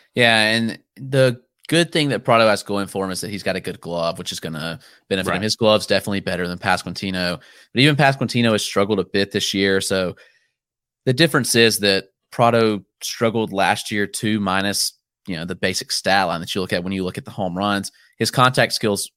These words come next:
Speaker 1: were not good last year. Like, they're, you know, borderline, like, where he's gonna post a sub sixty percent contact rate in the, in the majors at this point. I mean, he's at sixty point eight this year in triple A. He was sixty-three point eight last year in, in double A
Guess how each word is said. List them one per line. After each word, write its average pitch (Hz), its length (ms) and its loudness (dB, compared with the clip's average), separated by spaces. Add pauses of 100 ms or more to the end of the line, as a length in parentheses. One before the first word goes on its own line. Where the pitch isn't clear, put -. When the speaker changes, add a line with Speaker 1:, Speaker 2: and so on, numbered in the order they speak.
Speaker 1:
were 104 160 -2
not 101 260 0
good 92 180 0
last 87 320 -2
year. 87 160 -4
Like, 82 180 -6
they're, 95 260 -4 (180)
you - 300 -14
know, 98 60 -8
borderline, 95 580 0
like, 87 200 -4 (100)
where 92 340 -4 (560)
he's 123 160 -2
gonna 123 140 4
post 117 260 2
a - 40 -6
sub 107 260 2
sixty - 280 -4
percent - 340 -2
contact 101 420 0
rate 98 140 2
in 101 120 -4
the, 98 160 -6
in 107 80 -4
the 95 80 -2
majors 104 440 2
at 85 60 -10
this - 120 -8
point. 92 180 -4
I - 20 -4
mean, 92 60 -2
he's 92 100 -6
at - 60 -6
sixty - 360 2
point 110 280 0
eight 101 120 0
this - 160 -6
year 95 160 0
in 92 80 -4
triple 90 360 -4
A. 92 220 -2 (500)
He 117 100 0
was 107 100 4
sixty-three 123 500 2
point 113 240 2
eight 95 160 2
last 92 300 2
year 92 140 -2
in, 90 120 -4
in 95 180 -6
double 98 420 2
A 90 280 2